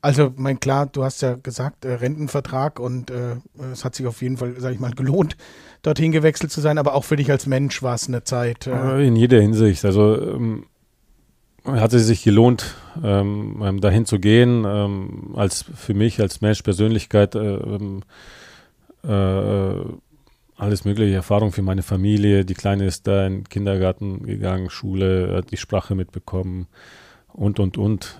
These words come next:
Speaker 2: Ähm, wir haben viele Freunde dort kennengelernt, die bis heute noch, ähm, mit denen wir noch Kontakt haben. Ähm, zum Verein habe ich noch ab und an Kontakt. Ich meine, das ist, ähm, darf man auch nicht vergessen,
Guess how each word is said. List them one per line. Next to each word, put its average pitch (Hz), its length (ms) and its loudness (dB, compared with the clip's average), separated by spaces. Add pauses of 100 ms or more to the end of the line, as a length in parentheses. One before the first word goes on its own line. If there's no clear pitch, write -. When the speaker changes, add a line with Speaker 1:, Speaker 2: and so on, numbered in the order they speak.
(140)
Speaker 2:
Ähm, 95 400 -6
wir 101 280 -2
haben 107 260 -2
viele 107 240 -2
Freunde 101 360 0
dort 92 200 -4
kennengelernt, 92 760 -4
die 95 220 0
bis - 320 -8
heute 101 220 2
noch, 98 340 -4
ähm, 98 520 -4
mit 101 180 -4
denen 98 160 0
wir 98 100 0
noch 95 160 -4
Kontakt - 460 -6
haben. 92 320 -2 (960)
Ähm, 90 400 -4 (560)
zum 120 160 -2
Verein 110 380 2
habe 107 120 2
ich 95 140 -2
noch 107 240 -2
ab 104 140 -4
und 98 140 -4
an 98 380 -2
Kontakt. 104 540 -2
Ich 95 320 -6
meine, 101 160 -2
das 95 160 -4
ist, - 260 -4
ähm, 98 480 -6 (760)
darf 101 140 -4
man 104 100 4
auch 113 100 6
nicht 110 160 0
vergessen, 98 480 -2